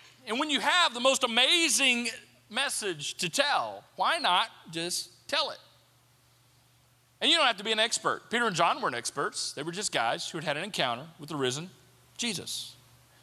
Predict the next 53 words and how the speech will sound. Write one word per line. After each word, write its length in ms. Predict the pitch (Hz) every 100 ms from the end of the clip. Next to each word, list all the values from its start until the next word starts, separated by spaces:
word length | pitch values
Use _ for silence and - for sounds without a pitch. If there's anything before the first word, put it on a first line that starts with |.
| _ _ _ _ _ -
And 100 | 226
even 160 | 269
though 140 | 254 233
you 240 | 202 285
weren't 200 | 285 220
physically 320 | 240 214 226
there 200 | 214 190
and 80 | 190
I 180 | 202 254
were 120 | 226
not 200 | 165 -
physically, 280 | 139 143 -
I 160 | 190 233
was 160 | 156
not 180 | 139 123
physically 340 | 131 123 139
there, 220 | 127 127 139
and 80 |
even 140 | 185 214
though 100 | 214
we've 160 | 202
not 160 | 202 202
been 100 | 202
able 140 | 196
to 60 | 170
see 180 | - 214
and 80 | 175
touch 220 | 202 -
Jesus 260 | 202 180
like 160 | 170 160
they 140 | 185
could 120 | 175 165
see 140 | 180
and 80 | 147
touch 220 | 156 147
Jesus, 440 | 156 147 160 - - _ - - - - - - - - - _ _ -
through 120 | 185
the 80 | 160
power 380 | - 185 196 196
of 100 | 185
his 140 | 190
Spirit, 420 | - - 190 143 - 143
we 120 | 143
can 140 | 151
experience 760 | 135 - 214 185 101 - - - - _ _ _ _ -
the 60 |
power 400 | 127 214 208 127
of 120 | 131 135
the 80 |
resurrection 560 | 135 151 175 151 123 160
of 80 | 151
Jesus 320 | 117 107 147
Christ 400 | 214 - -